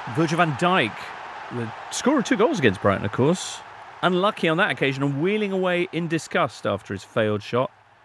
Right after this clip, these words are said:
in the ninety-sixth minute. But there was a surprise in store, courtesy of Jordan Pickford and Divock Origi. Wow. Do you know,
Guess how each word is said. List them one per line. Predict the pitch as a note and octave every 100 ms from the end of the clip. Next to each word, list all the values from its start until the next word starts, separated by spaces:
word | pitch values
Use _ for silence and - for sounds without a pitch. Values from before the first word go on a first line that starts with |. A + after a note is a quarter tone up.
| _ _
in | A2+
the | A#2+
ninety-sixth | B2 C#3 C3+ C3 A2 C3 -
minute. | A#2+ B2 D#3+ - _ _
But | -
there | A2
was | A2+
a | A#2+
surprise | - B2 D#3+ D#3+ D#3
in | D3
store, | C#3 - F3+ C3+ G#2+ G2+
courtesy | - B2 A#2 B2 A#2 A2 _ _ _ -
of | F#2
Jordan | A#2 A#2+ B2 A2+ _ -
Pickford | - - - G2+ E2+ _ _ _ -
and | F#2+ F2
Divock | G2+ G2 G2+ -
Origi. | G#2 G2 F#2+ F#2+ E2+ _ _ -
Wow. | F2 F#2 F#2 E2+ _ _ _ _ _ _ - _ _ _ -
Do | A#3+
you |
know, | B3+ A2